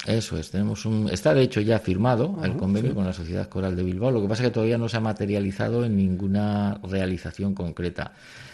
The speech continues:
Speaker 1: Es un convenio que busca, por un lado, eh, ofrecer nuestros espacios, los espacios del museo a la Sociedad Coral para que puedan, eh, hacer sus, sus actuaciones,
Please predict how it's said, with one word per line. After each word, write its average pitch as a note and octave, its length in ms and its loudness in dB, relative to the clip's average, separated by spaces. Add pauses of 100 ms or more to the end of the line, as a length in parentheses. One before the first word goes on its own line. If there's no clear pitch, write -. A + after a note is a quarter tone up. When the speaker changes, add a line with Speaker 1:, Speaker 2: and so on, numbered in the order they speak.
(180)
Speaker 1:
Es G#2 140 -4
un C#3 100 4
convenio C#3 500 4
que B2+ 100 0
busca, B2+ 600 0 (960)
por A#2 160 4
un C#3 120 6
lado, G2 420 2 (440)
eh, F#2+ 520 0
ofrecer A2+ 440 0
nuestros G#2 380 0
espacios, F2 480 -2
los E2 140 -10
espacios G2 400 -4
del F#2+ 120 0
museo F#2+ 360 -2
a F2 40 -2
la E2 100 -6
Sociedad E2+ 360 -8
Coral A2+ 440 -2
para E2 220 -12
que E2 120 -10
puedan, F2+ 520 -4 (140)
eh, D2 440 -14
hacer E2+ 220 -10
sus, - 420 -12
sus - 280 -14
actuaciones, C3 840 0